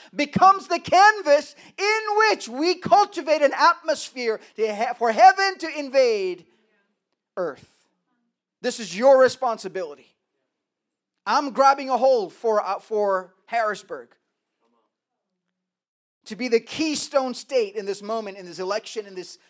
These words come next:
time frame. What, and your responsibility primarily is for the city, for the state. Thank you, Lord. What is God speaking that we can declare? What is God speaking that we can align? "No, I've come as a commander. Oh, I'm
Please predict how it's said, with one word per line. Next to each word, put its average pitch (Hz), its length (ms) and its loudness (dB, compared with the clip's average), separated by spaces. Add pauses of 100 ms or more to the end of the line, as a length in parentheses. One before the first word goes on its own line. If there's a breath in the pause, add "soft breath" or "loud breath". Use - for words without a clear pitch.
time 190 280 -12
frame. 165 300 -20 (2250)
What, 208 240 -6 (200)
and 196 280 -12
your 285 200 -2
responsibility 247 800 -6
primarily 226 680 -2
is 185 140 -18
for 226 240 -10
the 196 80 -12
city, 196 340 -20
for 214 260 -16
the 208 80 -20
state. - 360 -20 (1080)
Thank 185 260 -16
you, 202 80 -18
Lord. 170 280 -12
What 262 220 -4
is 240 140 -10
God 214 240 -10
speaking 156 400 -20 (420)
that 165 120 -14
we 165 100 -14
can 165 180 -18
declare? 151 340 -16
What 214 220 -10
is 247 80 -16
God - 220 -8
speaking 269 380 -12
that 208 120 -8
we 262 160 -10
can 277 180 -18
align? 247 480 -6 (160 soft breath)
"No, 381 380 4
I've 233 220 -4
come 233 220 -14
as 214 140 -14
a 208 40 -20
commander. 208 440 -18
Oh, 180 140 -20
I'm 165 140 -20